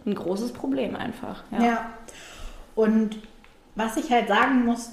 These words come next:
Speaker 2: ist bei mir also da gibt es zum Beispiel so einen Moment, also klar, ich konnte es nicht benennen irgendwie, was es ist,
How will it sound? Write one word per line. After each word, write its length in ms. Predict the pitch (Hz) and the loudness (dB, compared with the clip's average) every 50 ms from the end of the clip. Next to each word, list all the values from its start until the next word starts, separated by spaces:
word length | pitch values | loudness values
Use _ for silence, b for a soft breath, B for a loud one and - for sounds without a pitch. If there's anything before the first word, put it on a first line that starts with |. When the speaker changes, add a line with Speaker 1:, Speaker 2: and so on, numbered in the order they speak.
| - - | -8 -8
Speaker 2:
ist 340 | 226 - - - - - | -8 -8 -8 -12 -12 -4
bei 120 | - 208 202 | 0 2 4
mir 600 | 202 202 208 233 247 285 339 359 359 359 359 339 - - - - - - - - - 226 | 4 6 8 8 8 8 8 6 2 2 2 0 -2 -6 -12 -18 -20 -20 -20 -8 -4 -4
also 160 | 214 208 220 | -2 0 2
da 220 | 202 226 220 262 | 4 6 6 8
gibt 180 | 269 269 254 - | 6 4 2 -2
es 140 | - - - | -4 -4 0
zum 100 | - 226 | 2 4
Beispiel 300 | 226 226 220 - - 220 | 4 4 4 2 0 0
so 100 | 202 202 | 2 4
einen 120 | 202 196 | 4 4
Moment, 360 | 196 185 190 208 233 247 233 | 4 4 4 4 4 4 4
also 160 | 220 202 202 196 | 2 2 2 0
klar, 300 | 196 - 208 190 175 - | 2 2 4 4 4 2
ich 80 | - - | 0 0
konnte 260 | - 240 233 220 240 | 2 2 2 2 0
es 120 | 214 - - | 0 0 2
nicht 220 | 226 202 - - | 0 0 0 0
benennen 480 | 214 190 190 185 190 214 247 285 302 285 | 0 0 2 2 4 8 8 8 8 8
irgendwie, 360 | 277 277 254 262 247 254 247 | 6 6 8 8 8 8 6
was 240 | 240 254 254 - - | 6 6 4 4 2
es 180 | 254 247 240 | 0 0 0
ist, 420 | 247 - 294 330 349 - - - | -2 -2 0 0 0 -2 -4 -8